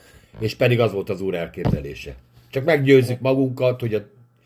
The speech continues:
zsidóktól származik az üdvösség, akkor a zsidóknak beszéljünk az üdvösségről.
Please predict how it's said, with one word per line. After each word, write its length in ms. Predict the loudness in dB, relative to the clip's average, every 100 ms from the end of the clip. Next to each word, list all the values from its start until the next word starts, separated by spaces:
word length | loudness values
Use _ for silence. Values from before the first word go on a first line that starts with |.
| _ _
zsidóktól 560 | 0 4 6 4 4 -2
származik 520 | 0 -2 -2 -4 -2
az 120 | 0
üdvösség, 600 | 0 0 2 2 0 -4
akkor 240 | -4 -4 -6
a 40 |
zsidóknak 540 | -4 -2 -2 -4 -10 -6
beszéljünk 560 | -2 -2 -2 -6 -6
az 120 | -8
üdvösségről. 800 | -8 -8 -10 -10 -12 -12 -12 -14